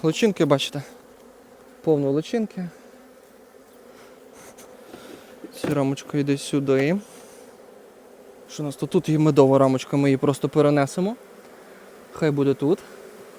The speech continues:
в цьому вулику. Тому що медова їм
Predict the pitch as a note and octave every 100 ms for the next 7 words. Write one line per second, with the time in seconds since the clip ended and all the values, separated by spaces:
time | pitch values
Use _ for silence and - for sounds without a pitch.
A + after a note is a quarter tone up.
0 | - - - - - - - - - -
1 | - D3 C#3+ D3+ E3 G3 - B3+ A#3+ -
2 | - - - - - - - - - -
3 | - - - - - - - - - -
4 | - - - - - - - - - D3+
5 | C#3 - D#3 D#3 D3 C#3 C3+ C3+